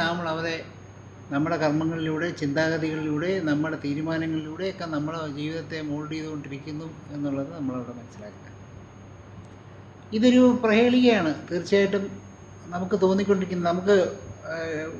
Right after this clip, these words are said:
ഇടവിട്ടുണ്ടാകുന്ന പ്രഹരങ്ങളിൽ, ജീവിതം ഉണ്ടാകുന്ന പ്രഹരങ്ങളിൽ നമുക്ക് തോന്നും നമ്മുടെ കാഴ്ചപ്പാട് തെറ്റിപ്പോയി, അപ്പം നമ്മൾ ദൈവത്തിൻ്റെ, ഏഹ്, വിളി കേട്ടില്ല,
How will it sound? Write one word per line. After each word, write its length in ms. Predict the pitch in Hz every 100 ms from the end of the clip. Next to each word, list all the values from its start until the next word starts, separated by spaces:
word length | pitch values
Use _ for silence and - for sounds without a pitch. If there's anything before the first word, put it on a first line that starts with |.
| 170
ഇടവിട്ടുണ്ടാകുന്ന 800 | 185 202 202 196 190 190 196 190 185
പ്രഹരങ്ങളിൽ, 520 | 160 180 190 180 147 123
ജീവിതം 280 | 151 175 185
ഉണ്ടാകുന്ന 360 | 170 175 175 170 156
പ്രഹരങ്ങളിൽ 500 | 147 165 170 147 147 - - - -
നമുക്ക് 180 | 160 165 165
തോന്നും 200 | 165 160
നമ്മുടെ 220 | 156 160 151
കാഴ്ചപ്പാട് 520 | 156 156 165 156 151 139
തെറ്റിപ്പോയി, 440 | 135 139 135 127 127 - - - - -
അപ്പം 140 | 139 143
നമ്മൾ 160 | 147 147 139
ദൈവത്തിൻ്റെ, 480 | 143 160 156 151 147 139 - - - - - - - 127
ഏഹ്, 340 | 127 127 127 131 -
വിളി 160 | 143 151
കേട്ടില്ല, 400 | 135 135 135 131